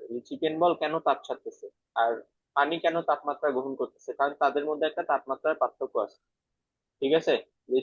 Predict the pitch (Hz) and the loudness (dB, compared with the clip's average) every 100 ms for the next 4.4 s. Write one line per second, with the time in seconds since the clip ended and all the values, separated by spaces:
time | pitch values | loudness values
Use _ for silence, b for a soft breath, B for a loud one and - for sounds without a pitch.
0 | - 180 170 - 185 151 147 160 151 165 | 0 -2 -2 0 0 4 4 4 2 -2
1 | - 165 127 101 101 _ _ - 127 143 | 2 2 2 0 -8 _ _ -2 0 0
2 | 160 175 170 165 160 151 156 123 - 104 | -2 -2 -4 -2 0 0 0 -2 -6 -14
3 | - _ _ _ _ _ - - 180 127 | -14 _ _ _ _ _ -8 0 0 4
4 | 139 185 - 160 | 2 2 2 2